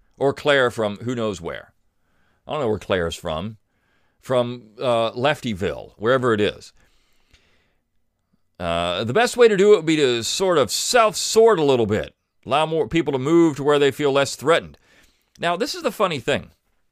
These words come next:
Because there's a mass exodus of African Americans back to the South. They feel really threatened in places like Detroit. They feel really threatened in places like, uh, you know, some of the boroughs of Los Angeles. They feel real threatened there.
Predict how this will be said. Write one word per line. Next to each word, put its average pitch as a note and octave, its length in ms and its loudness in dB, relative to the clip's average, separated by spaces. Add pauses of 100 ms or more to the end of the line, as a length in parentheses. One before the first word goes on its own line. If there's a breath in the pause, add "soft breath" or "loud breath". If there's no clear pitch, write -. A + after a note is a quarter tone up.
(1400 soft breath)
Because D3+ 720 0 (140)
there's E3+ 220 -2
a D3 100 2
mass F3 520 -2
exodus D3+ 480 -4
of G2 80 -4
African C3 360 -2
Americans A#2 420 -4
back C3+ 300 -2
to B2+ 80 -10
the G2 100 -10
South. - 460 -4
They G#3 160 2
feel C4 280 2
really A3+ 320 0
threatened C3+ 300 0
in A2+ 100 -6
places A#2+ 340 -2
like A#2 220 -2
Detroit. A2 500 -2 (800)
They F#3 80 -2
feel A#3 240 4
really A3 260 6
threatened C#3 300 -2
in A#2+ 80 -4
places B2+ 420 -2
like, A2+ 360 -4 (720)
uh, G#2+ 420 2
you A#2 80 -8
know, G#2+ 120 -4
some D3 200 -4
of B2+ 60 0
the A2+ 60 -2
boroughs B2 400 2
of A2 80 -2
Los G#2+ 280 -2
Angeles. A2 640 -8 (580)
They - 60 -10
feel C4+ 220 -2
real A3+ 180 8
threatened G3+ 380 2
there. - 320 -6